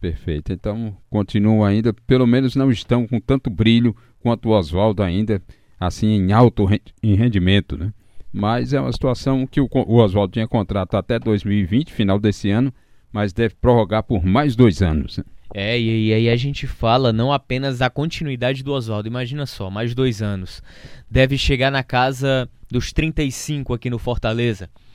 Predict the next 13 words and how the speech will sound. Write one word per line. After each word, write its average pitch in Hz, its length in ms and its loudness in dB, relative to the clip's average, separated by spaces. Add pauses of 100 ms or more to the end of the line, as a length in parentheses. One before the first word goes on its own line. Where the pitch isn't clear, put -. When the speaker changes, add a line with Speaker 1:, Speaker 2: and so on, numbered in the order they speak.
(320)
Speaker 2:
Então, 139 800 -2
ele, 135 600 0
ele 131 160 -4
Speaker 1:
O 131 60 -4
arranque 104 400 -6
diminui. 90 480 -4
Speaker 2:
É, 110 440 -6
o 117 100 -4
arranque 110 380 -6
já 120 120 -2
diminui, 117 500 -4
você 113 260 -6
precisa 120 460 -6